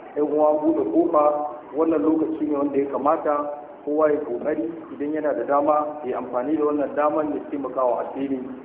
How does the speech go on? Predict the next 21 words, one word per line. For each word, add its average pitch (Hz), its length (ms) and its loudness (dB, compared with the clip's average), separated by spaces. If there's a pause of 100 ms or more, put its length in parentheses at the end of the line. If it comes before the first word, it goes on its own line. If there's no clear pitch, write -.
(260)
Lokaci 156 400 2
ne 147 100 2
wanda 143 240 4
ake 135 240 0
rubanya 123 380 -2
ayyuka, 143 460 2 (380)
lokuta 147 440 -2
ne 139 120 -2
wanda 143 520 2 (380)
ake 139 280 -6
son 151 160 -2
a 123 80 -2
yawaita 143 400 4
ayyukan 135 460 0
alkhairi. 127 320 -2 (140)
To, 117 60 -6
muna 147 260 2
fatan 139 300 0
yan 143 220 -2
uwa 143 200 6
za 147 120 4